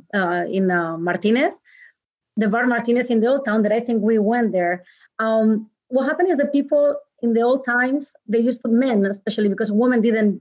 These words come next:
used to go out to drink or anything in the bars. So men used to get together with their friends, and they used to go from bar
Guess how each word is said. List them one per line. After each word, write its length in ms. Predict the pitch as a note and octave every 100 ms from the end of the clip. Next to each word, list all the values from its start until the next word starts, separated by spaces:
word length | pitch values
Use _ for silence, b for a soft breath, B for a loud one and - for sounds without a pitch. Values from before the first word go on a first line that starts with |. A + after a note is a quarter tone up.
| _
used 280 | G#3 G#3+ G#3+
to 60 | G#3
go 140 | G3+
out 320 | G3 G3+ G#3 - -
to 100 | G#3
drink 360 | F#3 G#3 G#3
or 100 | G3 G3
anything 320 | G3+ G3 F#3+
in 80 | F#3
the 100 | F3+
bars. 360 | G3 F#3 G3 _ b b -
So 60 | C#4
men 220 | D4 D#4
used 180 | C#4+ C#4+
to 60 |
get 200 | B3 C4
together 400 | A#3+ A3+ D4 C4
with 100 | G#3+
their 120 | G3 F3+
friends, 340 | - G#3 A3
and 100 | G3+
they 60 | G#3+
used 260 | A3 A#3 -
to 80 |
go 140 | G#3+ G#3+
from 240 | A3 G#3
bar 180 | G3